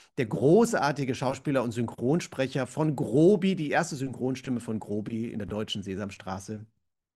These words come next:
Und natürlich noch von vielen anderen tollen Figuren, Daniel Düsentrieb in DuckTales, Mister Schiefer in Familie Feuerstein. Bei ganz vielen drei Fragezeichen, äh, Geschichten hat er mitgemacht und, äh,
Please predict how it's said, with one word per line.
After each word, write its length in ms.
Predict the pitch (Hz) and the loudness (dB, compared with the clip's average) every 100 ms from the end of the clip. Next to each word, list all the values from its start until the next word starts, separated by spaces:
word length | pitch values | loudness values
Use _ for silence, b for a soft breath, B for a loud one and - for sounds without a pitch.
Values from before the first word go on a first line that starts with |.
| _ _ _ - | _ _ _ -2
Und 160 | 151 | 2
natürlich 240 | 147 143 143 | 2 2 0
noch 100 | 117 | 2
von 140 | 139 | -2
vielen 260 | - 143 135 | 0 0 0
anderen 300 | 135 156 123 | 0 0 0
tollen 280 | 127 131 117 | 0 0 -2
Figuren, 400 | 107 127 139 120 | -2 2 2 2
Daniel 260 | 117 120 | 0 0
Düsentrieb 440 | 113 131 120 139 127 | -2 -4 -4 -6 -4
in 100 | 110 | -4
DuckTales, 520 | 123 - 127 117 - | -4 -4 -6 -4 -6
Mister 220 | 120 117 | -6 -6
Schiefer 340 | - 139 127 104 | -6 -6 -4 -6
in 60 | |
Familie 260 | 117 110 110 | -4 -6 -6
Feuerstein. 520 | 123 117 113 113 113 B B B B B | -4 -6 -4 -6 -6 B B B B B
Bei 80 | 120 | -6
ganz 160 | 117 117 | -6 -4
vielen 140 | 120 | -4
drei 140 | 107 110 | -4 -6
Fragezeichen, 720 | - 123 113 113 104 107 101 B B B B | -4 -4 -4 -6 -6 -6 -8 B B B B
äh, 500 | 110 107 107 107 120 | -6 -4 -2 -4 -6
Geschichten 380 | 113 110 120 123 | -6 -6 -4 -4
hat 80 | 113 | -4
er 60 | 107 | -2
mitgemacht 720 | 107 - 117 104 104 101 - | -4 -4 -4 -2 -4 -6 -12
und, 480 | - 120 110 107 107 | -6 -4 -2 -4 -4
äh, 380 | 101 98 98 | -6 -6 -8